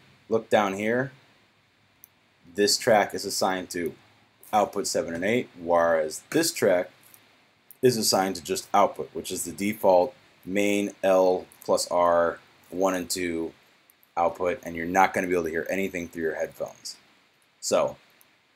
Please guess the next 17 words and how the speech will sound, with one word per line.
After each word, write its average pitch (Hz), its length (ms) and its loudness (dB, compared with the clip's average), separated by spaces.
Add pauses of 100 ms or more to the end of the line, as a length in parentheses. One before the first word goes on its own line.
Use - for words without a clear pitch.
(300)
if - 120 -18
you 87 100 -6
wanna 85 220 -2
switch - 560 4
that, 90 440 4 (380)
your 95 140 0
pre-existing 117 640 0
tracks, 90 340 0
so 98 60 -6
they 98 160 2
all 120 200 12
go 85 200 0
through 82 380 -8 (280)
output 80 380 -2
seven - 320 -4
and 69 100 -12
eight, 69 300 -10